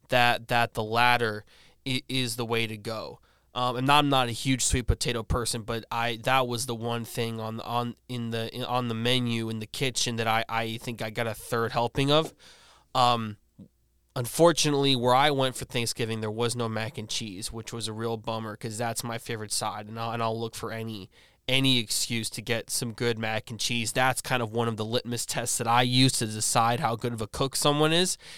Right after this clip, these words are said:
is how they make their mac and cheese. Um, and what I also learned, and I, and I, I,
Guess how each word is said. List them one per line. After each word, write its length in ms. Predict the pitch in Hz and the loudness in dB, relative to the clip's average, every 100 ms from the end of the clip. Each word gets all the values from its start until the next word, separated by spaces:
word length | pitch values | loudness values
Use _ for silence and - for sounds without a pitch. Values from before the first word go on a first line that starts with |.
| - | -12
is 200 | - 123 | -6 -4
how 200 | - 123 | 2 0
they 140 | 123 123 | 2 0
make 240 | 123 120 | -2 -2
their 140 | 127 120 | 0 0
mac 280 | 117 120 | -2 -4
and 80 | 131 | -2
cheese. 480 | 110 135 147 170 - - - - _ _ _ | 0 2 2 0 -6 -12 -20 -20 _ _ _
Um, 480 | 127 123 117 110 104 _ _ _ _ _ _ _ _ _ _ _ _ - | 6 6 6 0 -8 _ _ _ _ _ _ _ _ _ _ _ _ -2
and 120 | 135 | 4
what 120 | 139 | 6
I 100 | 131 | 8
also 420 | 143 196 - 151 | 8 6 4 0
learned, 600 | 131 123 147 127 110 95 - _ _ - | 0 2 4 4 0 -6 -12 _ _ -6
and 160 | 120 | 0
I, 100 | 120 120 | 2 0
and 100 | 123 | -2
I, 260 | 123 - 107 - | -4 -4 -6 -2
I, 160 | 135 | -4